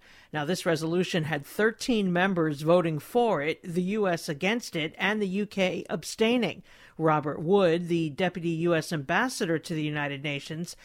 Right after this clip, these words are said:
saying the U S opposes this resolution because it does not contain language condemning the Hamas terrorist attack back on October seventh.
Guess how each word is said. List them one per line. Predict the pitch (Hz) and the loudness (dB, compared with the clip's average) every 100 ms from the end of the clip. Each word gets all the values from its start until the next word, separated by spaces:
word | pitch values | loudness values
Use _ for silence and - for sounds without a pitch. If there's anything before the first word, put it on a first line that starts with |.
| - | -20
saying | - 247 220 | -4 0 2
the | 202 | 2
U | 208 220 | 2 2
S | 208 - | 2 0
opposes | 190 - 202 262 269 196 | -4 0 2 2 0 0
this | 170 156 | -2 0
resolution | 170 147 151 151 143 180 180 - - | -2 -2 -2 -2 -2 -2 -4 -6 -10
because | - 190 196 - | -6 0 0 0
it | 226 - | -4 0
does | 190 160 165 | 0 0 2
not | 175 220 285 | 4 2 0
contain | - 294 - 170 151 | -2 -2 0 -2 -2
language | 139 135 131 151 170 - | -4 -6 -6 -6 -6 -6
condemning | 180 151 175 190 208 185 | -4 -2 0 0 0 0
the | 180 | -2
Hamas | 170 175 175 170 - | 0 0 0 -2 -6
terrorist | - 285 254 190 160 | -2 0 0 -2 -8
attack | - 160 135 151 - - - | -6 -2 -2 -4 -10 -20 0
back | 180 170 175 | 4 4 2
on | 165 | 0
October | 170 - 160 139 143 | 0 -2 -4 -2 -4
seventh. | - 214 208 165 - - - | -2 2 2 2 -8 -18 -20